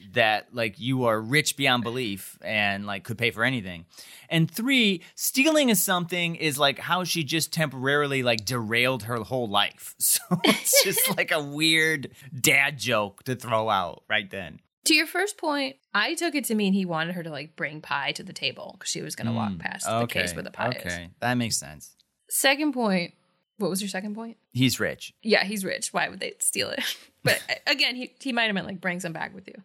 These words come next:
Speaker 1: That makes sense.
Speaker 2: Third point, I don't think he knows about the yacht 'cause this whole episode, he's, like, asking Lorelai, like, "What, what's going on? Why did she
Speaker 1: That
Speaker 2: leave Yale?"
Speaker 1: is,
Speaker 2: Like, it's
Speaker 1: that's
Speaker 2: the first he's
Speaker 1: right.
Speaker 2: finding out about that.
Speaker 1: You're right. He,
Speaker 2: So I
Speaker 1: yeah.
Speaker 2: don't think he knows anything about any of that.
Speaker 1: That's a good point. I didn't think about that.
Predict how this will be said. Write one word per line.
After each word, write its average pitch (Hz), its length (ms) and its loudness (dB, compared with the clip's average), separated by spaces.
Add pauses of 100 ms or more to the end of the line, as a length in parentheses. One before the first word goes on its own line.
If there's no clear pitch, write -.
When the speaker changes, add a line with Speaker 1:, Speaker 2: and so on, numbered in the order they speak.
(180)
Speaker 1:
That 190 220 8
makes 135 200 2
sense. 71 380 -12 (200)
Speaker 2:
Third 415 200 6
point, 403 300 2
I 233 100 -2
don't 466 160 -4
think 480 140 4
he 370 100 6
knows 220 280 2
about - 200 -6
the - 120 -10
yacht - 380 -6
'cause 240 160 2
this 277 140 0
whole 403 220 2
episode, 208 400 0
he's, 190 160 0
like, 180 140 -2
asking 170 360 -2
Lorelai, 156 500 -6
like, - 220 -14
"What, 240 240 -8 (200)
what's 202 160 -4
going 240 200 -4
on? 247 220 -2
Why 151 100 0
did 180 100 -2
she - 120 0
Speaker 1:
That 120 220 6
Speaker 2:
leave 123 80 6
Yale?" 92 80 4
Speaker 1:
is, - 140 -2
Speaker 2:
Like, - 120 -12
it's 113 60 -6
Speaker 1:
that's 98 100 -4
Speaker 2:
the 190 80 -2
first 165 320 4
he's 214 160 0
Speaker 1:
right. - 40 -12
Speaker 2:
finding 170 300 -2
out 160 140 -2
about - 260 -8
that. - 320 -12
Speaker 1:
You're 104 160 -2
right. 104 340 -4
He, 117 140 -12
Speaker 2:
So 110 180 0
I 202 100 4
Speaker 1:
yeah. - 80 4
Speaker 2:
don't 254 180 0 (160)
think 190 160 2
he 185 180 -4
knows 170 680 -6 (140)
anything 185 440 -2
about - 260 -6
any - 240 -4
of - 120 -12
that. - 260 -10 (200)
Speaker 1:
That's 180 220 4
a 233 60 2
good 240 160 0
point. 165 400 0
I 139 60 2
didn't 190 200 -2
think 202 160 -6
about 113 260 -8
that. 76 260 -6